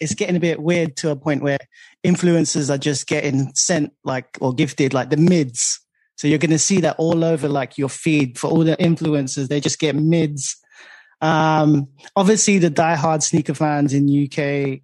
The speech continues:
they love their Jordan ones. They're, they're, s-, they're starting to ride with the fours. Um, couple other, couple others are starting to get with the sixes as well.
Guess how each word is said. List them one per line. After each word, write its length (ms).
they 200
love 400
their 120
Jordan 380
ones. 500
They're, 280
they're, 120
s-, 360
they're 220
starting 360
to 380
ride 340
with 200
the 240
fours. 840
Um, 420
couple 320
other, 420
couple 300
others 320
are 60
starting 280
to 80
get 160
with 120
the 100
sixes 580
as 180
well. 480